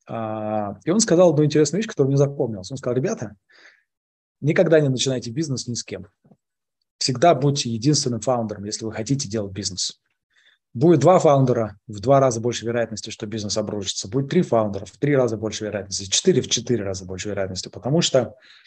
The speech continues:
вы переругаетесь с большей вероятностью. Поэтому всегда он все бизнесы делал один, и, в общем, для него это был такой правильный мотив».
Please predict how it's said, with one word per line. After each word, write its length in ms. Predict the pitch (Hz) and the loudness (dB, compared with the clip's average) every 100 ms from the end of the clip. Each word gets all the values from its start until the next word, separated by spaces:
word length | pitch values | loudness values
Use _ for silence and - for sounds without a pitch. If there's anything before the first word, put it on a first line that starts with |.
| - _ _ _ | -20 _ _ _
вы 100 | 147 | 0
переругаетесь 600 | 147 123 127 110 95 101 | 4 4 4 2 -2 -10
с 60 | - | -2
большей 240 | 131 - 107 | -2 -2 -4
вероятностью. 500 | 98 92 - - - _ _ | -6 -6 -12 -16 -18 _ _
Поэтому 280 | 123 113 110 | -2 -2 -2
всегда 500 | - 139 143 220 226 | 0 0 2 2 4
он 140 | 233 139 | 4 4
все 180 | 139 | 4
бизнесы 360 | 117 110 104 98 | 2 -2 -6 -8
делал 200 | 101 113 | -6 -4
один, 300 | 170 254 214 | -2 0 0
и, 40 | 139 | 0
в 20 | |
общем, 360 | 135 107 98 - _ _ - | -4 -10 -14 -18 _ _ -6
для 120 | 113 | 0
него 140 | 147 | 2
это 140 | 139 104 | 2 0
был 100 | 107 | -8
такой 240 | 98 98 | -10 -12
правильный 320 | - 117 101 | -2 -2 -2
мотив». 380 | 95 92 - - | -6 -10 -14 -18